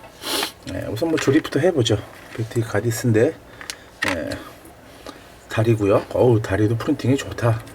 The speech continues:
네, 다리 프린팅 좋고, 요게 저기 어깨 망토가 아니고 치마 같습니다. 치마 같은 게 아니고 치마죠. 키마가 아니고 치마입니다.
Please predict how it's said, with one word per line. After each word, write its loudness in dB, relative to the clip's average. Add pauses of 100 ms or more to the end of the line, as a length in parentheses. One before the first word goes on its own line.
(100)
네, -8
다리 -10
프린팅 -8
좋고, 2 (440)
요게 4 (360)
저기 2 (380)
어깨 4
망토가 4
아니고 4
치마 4
같습니다. -2 (240)
치마 -6
같은 0
게 0
아니고 -4
치마죠. 0 (800)
키마가 4
아니고 0
치마입니다. 0